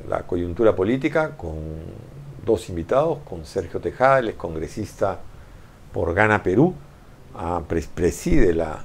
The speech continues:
la megacomisión de, de investigación de, de, de casos, eh, digamos, eh, de presunta, ¿no? Eh, corrupción durante el gobierno del apra, eh, y también con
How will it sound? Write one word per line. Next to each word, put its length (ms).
la 160
megacomisión 960
de, 340
de 80
investigación 840
de, 260
de, 300
de 160
casos, 520
eh, 60
digamos, 360
eh, 520
de 80
presunta, 840
¿no? 140
Eh, 460
corrupción 540
durante 260
el 60
gobierno 480
del 140
apra, 320
eh, 340
y 140
también 420
con 220